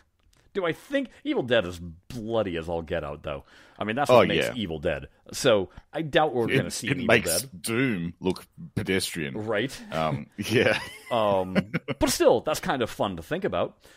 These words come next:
Speaker 1: Um, I like this down here, Warhammer forty thousand.
Speaker 2: Yeah, that's a, that's massive.
Speaker 1: That
Speaker 2: Imagine
Speaker 1: would be
Speaker 2: if they
Speaker 1: rather
Speaker 2: tied a license in with
Speaker 1: Right?
Speaker 2: that.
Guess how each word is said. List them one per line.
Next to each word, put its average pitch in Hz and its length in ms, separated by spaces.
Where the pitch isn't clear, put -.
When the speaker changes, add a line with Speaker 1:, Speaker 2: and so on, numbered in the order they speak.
Speaker 1:
Um, 175 260
I 220 100
like 320 180
this 302 140
down 269 160
here, 269 280
Warhammer 220 420
forty 190 220
thousand. 180 400
Speaker 2:
Yeah, 98 160
that's 113 240
a, 76 140
that's - 260
massive. - 520
Speaker 1:
That - 120
Speaker 2:
Imagine 110 160
Speaker 1:
would 196 100
be 101 400
Speaker 2:
if 95 320
they 87 100
Speaker 1:
rather - 20
Speaker 2:
tied 87 340
a 80 60
license 71 520
in 60 240
with 87 160
Speaker 1:
Right? 90 180
Speaker 2:
that. - 460